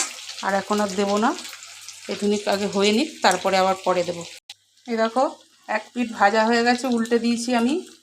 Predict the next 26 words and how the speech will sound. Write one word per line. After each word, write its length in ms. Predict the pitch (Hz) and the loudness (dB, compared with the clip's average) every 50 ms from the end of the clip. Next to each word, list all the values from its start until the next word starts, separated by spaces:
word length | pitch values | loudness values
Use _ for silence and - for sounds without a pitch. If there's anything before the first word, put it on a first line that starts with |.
| _ _ - | _ _ -4
আরেক 240 | 214 214 214 226 226 - | -4 -2 -2 -2 -6 -4
পিঠ 140 | 240 240 214 196 185 | -6 -4 -4 -4 -4
ভেজে 200 | 208 208 226 226 | -4 -2 0 0
নিচ্ছি। 360 | 226 226 - - - - 247 330 381 - - _ _ _ _ _ _ _ _ _ _ _ _ 214 | 0 -2 -4 -6 -6 -4 -4 -4 -4 -8 -10 _ _ _ _ _ _ _ _ _ _ _ _ -8
ভেজে 240 | 208 208 208 226 233 | -6 -2 0 2 4
নিয়ে 200 | 226 233 233 247 240 240 | 4 4 4 2 2 2
তারপরে 280 | 226 226 226 233 226 220 | 2 2 2 0 -4 -4
এগুলো 220 | 226 226 226 240 | -2 0 0 2
নামিয়ে 420 | 240 220 208 208 214 226 254 294 349 370 - - - | 2 2 2 2 0 0 0 0 0 -2 -6 -8 0
আবার 260 | 226 214 202 208 214 208 196 | 2 4 6 6 4 4 2
দেবো। 220 | 214 208 214 240 320 370 - - - _ _ _ _ _ - - - - - _ _ _ _ _ _ _ _ _ _ _ - - | -4 0 2 2 2 0 -2 -12 -20 _ _ _ _ _ -20 -20 -20 -20 -20 _ _ _ _ _ _ _ _ _ _ _ -16 -6
তোমরা 260 | - 247 240 247 254 254 247 - | -2 2 4 6 6 6 4 4
কে 140 | 254 254 | 0 0
কে 200 | 247 - 269 277 294 349 370 - - - - - - - | 2 2 2 2 2 2 0 -6 -16 -20 -20 -20 -14 -2
এইভাবে 280 | - 233 254 247 240 262 262 254 | 2 2 4 4 4 4 2 2
কুচো 200 | 247 247 262 254 233 | -2 -2 -2 -2 -2
চিংড়ির 280 | 254 254 247 247 254 247 | 0 2 2 2 2 2
বড়া 300 | 214 226 233 233 240 262 311 - - - - - _ _ _ - | 4 6 8 8 8 6 6 2 -4 -12 -20 -20 _ _ _ -2
এইভাবে 280 | 226 233 233 240 262 262 254 | 2 4 4 4 4 4 4
করে 140 | 247 226 233 | 4 4 4
খাও, 320 | 233 233 - 240 233 247 311 370 - - _ _ - _ _ | 4 4 4 6 6 6 6 2 -4 -12 _ _ -20 _ _
সেটা 220 | - 254 233 240 233 | -4 0 4 4 4
আমাকে 280 | 233 233 226 233 254 | 6 4 4 2 2
জানাবে 520 | 226 226 208 208 214 214 226 233 233 247 240 - | 4 4 4 4 4 4 2 2 2 0 0 0
কমে-, 220 | 220 214 220 226 - 220 | 0 0 0 -2 -2 -2
কমেন্টে। 560 | 208 214 220 220 220 - 240 269 359 - | -2 0 -2 -4 -4 -2 -2 -2 -2 -4